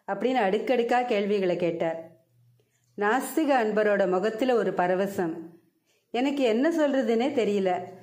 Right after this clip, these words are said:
அவரை நெருங்கின உடனே அவரை பார்த்தேன். அந்த பார்வை எனக்குள்ள ஓராயிரம் மாற்றங்களை கொண்டு வந்தது.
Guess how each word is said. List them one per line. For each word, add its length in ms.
அவரை 360
நெருங்கின 440
உடனே 360
அவரை 300
பார்த்தேன். 920
அந்த 300
பார்வை 500
எனக்குள்ள 640
ஓராயிரம் 760
மாற்றங்களை 580
கொண்டு 260
வந்தது. 400